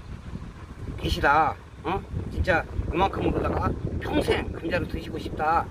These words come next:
하시는 분들은 이제 저희 같은 경우에는 저온 창고가 있어서 저온 창고에 넣어놨는데요. 이제 저온 창고가 없고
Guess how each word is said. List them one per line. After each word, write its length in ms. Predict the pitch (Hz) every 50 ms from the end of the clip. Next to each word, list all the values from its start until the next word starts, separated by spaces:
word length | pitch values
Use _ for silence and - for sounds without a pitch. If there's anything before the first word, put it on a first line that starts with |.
| - -
하시는 240 | - - 180 202 180
분들은 440 | - 160 160 160 165 190 202 160 - - - - - - - - - - - -
이제 280 | - - - - - - - - - - - - - - - - - - - - - -
저희 240 | - - - 233 240
같은 240 | 220 214 - 208 208
경우에는 420 | 202 196 190 190 185 185 208 214
저온 220 | - 175 208 220 -
창고가 520 | 214 208 - 202 196 196 190 180 196 185
있어서 280 | - - 170 160 190 185
저온 240 | - 170 190 190
창고에 280 | 170 208 190 - 185 180
넣어놨는데요. 720 | 147 151 160 175 170 165 156 143 160 170 190 190 160 123 104 - - - - - - -
이제 100 | 143 147
저온 220 | - 165 190 202
창고가 340 | - 214 190 185 180 160 175
없고 540 | 147 147 156 - - - 170 175 196 220